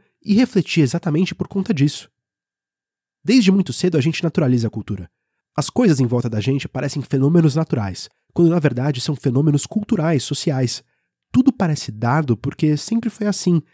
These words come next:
desde que a gente nasceu. Mas isso não é verdade. A cultura é pré-requisito pra humanidade, sem o homem não haveria cultura, e vice-versa. A cultura é como se estrutura a sociedade, uma teia de símbolos, mecanismos e relações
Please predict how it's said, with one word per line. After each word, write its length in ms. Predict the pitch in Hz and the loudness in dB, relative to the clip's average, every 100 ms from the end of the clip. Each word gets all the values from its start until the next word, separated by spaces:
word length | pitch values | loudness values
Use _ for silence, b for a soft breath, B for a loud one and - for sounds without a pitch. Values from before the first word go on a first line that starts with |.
| _ _ _ - | _ _ _ -12
desde 360 | 151 254 233 | 0 2 2
que 80 | - | 2
a 40 | 160 | 2
gente 200 | 160 160 | 2 0
nasceu. 400 | 151 - 98 - _ _ _ _ _ _ | -4 -2 -6 -6 _ _ _ _ _ _
Mas 380 | 151 160 - - | 0 0 -2 -8
isso 220 | 147 - | -8 -2
não 80 | 151 | 2
é 60 | 117 | 2
verdade. 480 | 107 101 92 90 - _ _ _ _ | 0 -2 -4 -8 -16 _ _ _ _
A 120 | - 135 | -6 -2
cultura 480 | 143 - 165 143 - b | -2 4 4 4 0 b
é 120 | 127 | -2
pré-requisito 840 | - - 160 196 208 - 110 156 170 | -2 0 4 4 2 0 -2 -2 -2
pra 100 | 120 | -2
humanidade, 520 | 110 104 104 131 220 | 0 -2 -2 0 -2
sem 240 | - 131 | 0 -2
o 40 | 110 | 0
homem 220 | 127 120 | 0 2
não 80 | 120 | 0
haveria 240 | 113 107 | -2 -6
cultura, 380 | - - 190 226 _ _ _ | -8 0 2 2 _ _ _
e 120 | 175 | -6
vice-versa. 880 | 135 127 180 - 135 110 104 - 92 _ _ _ _ _ _ _ | -2 0 -2 -2 -2 -2 -2 -6 -14 _ _ _ _ _ _ _
A 80 | 123 | -8
cultura 400 | - 120 180 131 b | -4 4 4 4 b
é 100 | b | b
como 200 | 135 180 | 0 2
se 140 | 160 165 | 2 -2
estrutura 480 | - 135 - 202 185 | -4 -4 0 2 2
a 40 | |
sociedade, 540 | - - 127 107 107 | 2 -2 -2 -2 -2
uma 140 | 110 110 | -4 -2
teia 160 | 131 | -2
de 140 | 113 110 | -2 -4
símbolos, 520 | - - 156 123 101 | -4 -2 0 0 -2
mecanismos 580 | 107 - 110 147 127 107 | -4 -4 -2 -2 -2 -4
e 40 | |
relações 480 | 107 110 - 151 - | -4 -4 -2 0 0